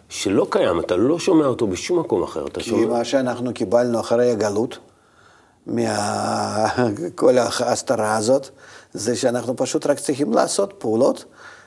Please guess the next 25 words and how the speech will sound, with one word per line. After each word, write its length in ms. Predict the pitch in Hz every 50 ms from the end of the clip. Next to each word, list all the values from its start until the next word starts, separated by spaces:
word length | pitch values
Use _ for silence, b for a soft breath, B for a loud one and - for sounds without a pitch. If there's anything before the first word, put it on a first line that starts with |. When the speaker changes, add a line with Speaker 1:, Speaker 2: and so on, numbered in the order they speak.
| B _
Speaker 2:
כמו 1400 | - 131 123 127 127 127 123 120 117 113 113 110 110 107 110 107 107 107 104 101 101 101 101 104 104 104 107 107 107 107 113 110 110 107 104 104
מכניות, 640 | 107 110 110 104 - 117 143 - 104 98 92 -
כמו 200 | - - 127 117
בובות, 420 | 104 107 107 101 123 156 180 - -
Speaker 1:
כן. 140 | - 98 90 85 85 85 B B _
Speaker 2:
וזה 420 | - 120 127 127 123 113 139 -
מספיק 420 | 240 254 - - - - - - -
ודי. 360 | 135 113 92 104 113 107 107 98 - - b b b b b b b b b -
ולא 580 | 95 104 113 113 110 110 113 135 156 175 170 165
לתקן 440 | 147 131 139 127 - - 139 127 127
את 140 | 113 - 113
הלב, 460 | 98 98 104 117 131 - - - - b b b b b b b
וודאי 480 | - 101 107 110 107 110 98 127 143 147
שלא 300 | - - 127 120 127 127
להעלות 360 | 123 117 110 113 123 120 123 -
את 60 | -
עצמנו 580 | 117 107 - - 113 123 135 143 143 151 151 147 B B B B B B
לרמה 720 | 120 120 123 120 117 113 117 113 113 113 113 120 131 139 127
"ואהבת 380 | 117 113 107 107 107 104 - 131
לרעך 360 | 120 120 123 123 113 113 -
כמוך", 380 | 135 127 131 143 139 - 123
שזה 260 | 104 110 101 107 131 131
כלל 320 | - 127 123 113 110 110
גדול 300 | 104 110 107 113 113 110
בתורה. 460 | 104 110 104 - 117 107 104 104 110